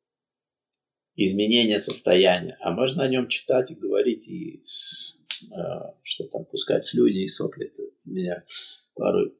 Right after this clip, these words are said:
дней минимум раз в день радовала история.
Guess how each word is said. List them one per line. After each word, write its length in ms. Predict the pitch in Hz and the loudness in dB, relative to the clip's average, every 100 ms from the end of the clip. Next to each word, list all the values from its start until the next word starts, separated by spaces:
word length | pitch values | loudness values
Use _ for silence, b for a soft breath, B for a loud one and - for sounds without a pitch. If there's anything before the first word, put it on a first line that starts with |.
| - | -14
дней 580 | - 98 95 87 - _ | -8 0 2 0 -4 _
минимум 440 | 117 107 98 92 90 | -6 0 2 2 4
раз 200 | 90 85 | 4 2
в 60 | |
день 180 | 87 87 | 2 2
радовала 580 | 82 82 80 - - - _ _ _ _ _ _ _ | 4 4 4 -2 -4 -10 _ _ _ _ _ _ _
история. 540 | - - - - 101 | -8 -8 -6 -6 -8